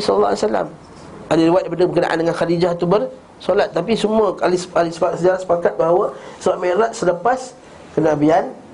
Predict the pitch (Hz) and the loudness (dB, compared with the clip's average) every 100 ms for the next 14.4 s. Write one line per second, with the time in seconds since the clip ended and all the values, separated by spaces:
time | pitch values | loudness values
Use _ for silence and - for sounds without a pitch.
0 | - 180 170 165 170 208 - 165 156 170 | 0 2 2 0 0 -4 -2 -2 0 2
1 | 202 - - 160 151 143 127 - - - | 0 -2 -6 -2 0 2 0 0 -12 -20
2 | - - - - - - - - 139 143 | -20 -20 -20 -20 -20 -20 -20 -2 0 2
3 | 135 127 131 120 120 - 160 - - - | 2 2 0 -2 -4 -6 -8 -14 -16 -16
4 | - - - - - 214 294 - - - | -16 -16 -16 -10 -2 0 0 -6 -16 -10
5 | - 175 151 143 131 165 - 147 190 294 | 0 2 2 0 0 0 0 2 2 0
6 | - - 135 139 - 113 110 104 107 - | -8 -10 -4 -4 -2 -2 2 2 0 -4
7 | - - - - - - - - - 165 | -14 -20 -20 -20 -18 -18 -16 -14 -14 -14
8 | - - 220 185 165 151 143 156 156 151 | -12 -4 0 2 0 -2 0 2 2 2
9 | 147 170 170 127 117 123 120 117 156 180 | 2 0 0 -2 -2 -2 -2 0 0 -2
10 | - - - - - - - - - - | -10 -20 -20 -18 -18 -18 -16 -14 -14 -10
11 | 156 156 170 170 156 139 139 139 139 143 | -2 0 2 0 0 -2 -2 -2 0 0
12 | 147 127 117 139 - 127 - 123 127 - | 0 0 0 -2 -2 -4 -2 -2 -2 0
13 | 123 135 143 127 151 - 127 127 127 110 | 0 0 0 0 -2 -2 -4 0 0 0
14 | 117 113 113 | -4 -4 -4